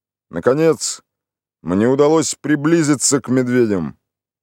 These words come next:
Оказалось, что медведи не дрались, как мне показалось издали, а играли. Каждый из них был величиной не менее откормленного быка. Шкура такого медведя ценится очень дорого —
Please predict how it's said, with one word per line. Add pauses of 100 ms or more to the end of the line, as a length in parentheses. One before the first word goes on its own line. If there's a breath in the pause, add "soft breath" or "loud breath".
(440)
Оказалось,
что
медведи
не
дрались, (340)
как
мне
показалось
издали,
а
играли. (720)
Каждый
из
них
был
величиной
не
менее
откормленного
быка. (840)
Шкура
такого
медведя
ценится
очень
дорого —